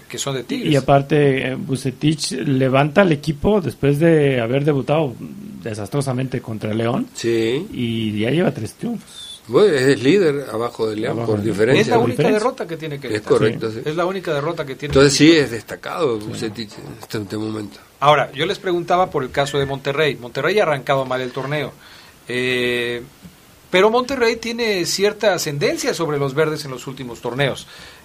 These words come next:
Speaker 1: El, eh, el equipo regio le ha ganado a León allá y luego acá le complica.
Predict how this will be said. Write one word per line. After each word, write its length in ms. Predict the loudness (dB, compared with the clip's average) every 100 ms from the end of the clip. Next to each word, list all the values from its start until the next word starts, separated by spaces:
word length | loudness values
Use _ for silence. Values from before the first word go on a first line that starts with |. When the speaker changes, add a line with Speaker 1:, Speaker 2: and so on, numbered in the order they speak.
| -14
Speaker 1:
El, 360 | -10 -8 -8 -8
eh, 200 | -10 -8
el 100 | -4 -4
equipo 340 | -4 0 2
regio 480 | 2 2 4 4 2 -8 -20 -20 -2
le 140 | 2
ha 60 | 4
ganado 360 | 2 0 0
a 40 | 0
León 280 | 0 0 -2
allá 500 | 2 2 4 2 -2
y 80 | -2
luego 260 | 0 0
acá 160 | 0 0
le 120 | 0
complica. 720 | -4 -8 -6 -4 0 0 0